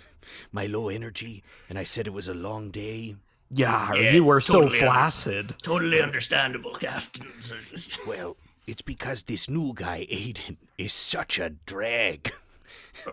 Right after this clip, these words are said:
Speaker 3: total wet blanket, am I right?
Speaker 1: A total wet blanket.
Speaker 2: Total.
Speaker 1: And I've been showing him around the, uh,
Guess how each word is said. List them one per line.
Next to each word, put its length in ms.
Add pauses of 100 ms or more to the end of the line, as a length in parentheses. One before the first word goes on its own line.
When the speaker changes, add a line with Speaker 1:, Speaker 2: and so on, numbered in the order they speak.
Speaker 3:
total 480
wet 260
blanket, 540
am 100
I 100
right? 500 (120)
Speaker 1:
A 120
total 800
wet 280
blanket. 580
Speaker 2:
Total. 480
Speaker 1:
And 100 (1080)
I've 180
been 140
showing 460
him 120
around 560
the, 220
uh, 200